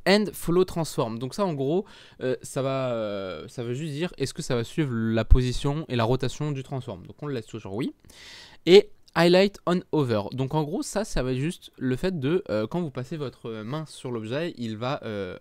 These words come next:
avoir un effet de outline glow, en gros, tout simplement. Un effet de, euh, de, de outline, hein, tout simplement, donc, euh, qui va apparaître sur l'objet. Donc ça, vous le laissez oui si vous voulez. Donc voilà, là vous avez rendu votre objet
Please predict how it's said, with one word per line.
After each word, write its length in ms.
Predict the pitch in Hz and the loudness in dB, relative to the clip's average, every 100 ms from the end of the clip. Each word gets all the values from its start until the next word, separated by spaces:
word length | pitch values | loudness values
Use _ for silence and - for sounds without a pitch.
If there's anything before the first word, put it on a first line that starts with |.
| - | -10
avoir 220 | 117 113 | -8 -6
un 80 | 113 | -8
effet 160 | 110 120 | -8 -10
de 480 | 117 104 101 80 - - | -8 -6 -6 -10 -10 -4
outline 500 | 135 147 139 127 - 127 | -4 -2 -6 -6 -10 -8
glow, 260 | 120 151 - | -4 -4 -6
en 140 | 117 | -8
gros, 240 | 110 120 139 | -4 -4 -6
tout 60 | |
simplement. 360 | 120 107 117 143 - - - _ | -12 -10 -8 -8 -12 -20 -20 _
Un 140 | 117 | -6
effet 260 | 117 - 143 | -6 -4 -4
de, 160 | 120 123 | 0 2
euh, 720 | 135 104 104 101 104 101 117 - - | 4 4 2 0 -2 -4 -6 -14 -2
de, 140 | 123 127 | 2 6
de 140 | 127 | 6
outline, 440 | 131 - 120 143 | 6 4 0 0
hein, 80 | 117 | -2
tout 80 | - | -6
simplement, 480 | - 101 92 90 117 | -10 -8 -6 -8 -8
donc, 380 | 98 101 107 98 | -8 -10 -10 -12
euh, 60 | |
qui 180 | - 98 | -10 -6
va 240 | 101 101 | -2 -2
apparaître 420 | 95 113 135 160 - | 2 2 2 0 2
sur 140 | 175 | 4
l'objet. 200 | 123 - - - _ _ - - | 4 0 -14 -20 _ _ -18 -10
Donc 120 | 107 | -6
ça, 220 | - 147 - | 4 4 4
vous 180 | 117 | -2
le 60 | 117 | 0
laissez 260 | 107 - 139 | 0 0 0
oui 220 | 113 131 | 0 -4
si 140 | - | -8
vous 80 | 107 | -14
voulez. 140 | - _ _ _ - - - 123 | -14 _ _ _ -20 -20 -14 -6
Donc 100 | 117 | 0
voilà, 240 | 139 190 | 4 4
là 140 | 151 | 2
vous 120 | 190 139 | 0 -2
avez 140 | 117 | -6
rendu 260 | 117 120 143 | -6 -8 -6
votre 380 | 143 - 131 - - | -8 -8 -18 -12 -6
objet 340 | 160 127 - | -6 -6 -12